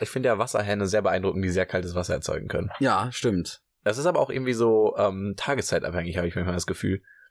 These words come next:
Speaker 1: Manchmal aus meinem Wasserhahn kommt so eiskaltes Wasser und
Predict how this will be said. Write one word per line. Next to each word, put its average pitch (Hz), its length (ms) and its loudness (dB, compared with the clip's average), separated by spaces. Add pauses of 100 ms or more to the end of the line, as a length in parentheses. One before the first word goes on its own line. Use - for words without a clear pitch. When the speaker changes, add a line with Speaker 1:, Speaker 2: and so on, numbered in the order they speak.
Speaker 1:
Manchmal 139 380 0
aus 135 180 -2
meinem 120 220 0
Wasserhahn 120 340 -2
kommt 107 220 -4
so - 140 -2
eiskaltes 113 480 0
Wasser 127 340 2
und 107 180 -4